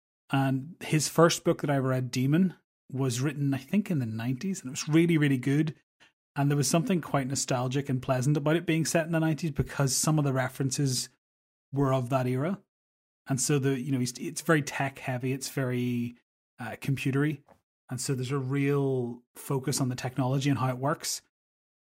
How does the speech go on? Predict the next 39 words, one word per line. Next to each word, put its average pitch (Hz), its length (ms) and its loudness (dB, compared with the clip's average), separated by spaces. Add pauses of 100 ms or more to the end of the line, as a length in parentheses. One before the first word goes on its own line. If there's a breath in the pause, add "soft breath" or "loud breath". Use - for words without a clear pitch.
And 135 140 -2
so 135 180 0
sometimes 135 500 0
you'll 131 80 0
hear 127 440 -2
and 135 80 -6
you're 120 120 -2
like, 120 120 -12
"Well, 123 280 -8
that 113 180 -8
hasn't 110 320 -12
been 101 140 -10
used 101 220 -12
for - 120 -12
at 107 140 -12
least 143 420 2
fifteen 120 500 -4
years. 104 240 -8
No 135 120 2
one 131 100 0
has 120 160 -2
a 113 60 -8
pager. 117 380 -4
What 120 240 -2
is 113 120 -6
a 120 60 -6
pager? 117 340 -4
I've 110 140 -8
never 113 200 -6
seen 113 240 -4
one." 120 220 -4 (720 soft breath)
And 131 140 -4
so 147 100 2
there's 131 180 2
stuff - 280 0
like 123 140 -4
that 123 240 -2
that 123 160 -6
doesn't 139 340 -2